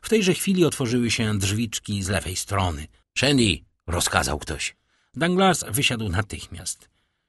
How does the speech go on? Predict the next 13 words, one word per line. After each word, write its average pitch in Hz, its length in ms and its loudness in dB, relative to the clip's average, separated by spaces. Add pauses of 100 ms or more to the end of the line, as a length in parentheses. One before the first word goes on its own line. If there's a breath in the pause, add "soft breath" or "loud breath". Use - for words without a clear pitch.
(340)
Nie 202 160 2
mówił 123 600 6
jeszcze 107 260 -2
po 123 140 -4
włosku, 165 460 0
ale 76 180 -8
już 95 180 -6
rozumiał. 123 540 4 (320 loud breath)
Rozejrzał 139 720 2
się 127 480 0
półprzytomny 98 720 -4
ze 80 140 -6
strachu. - 500 -8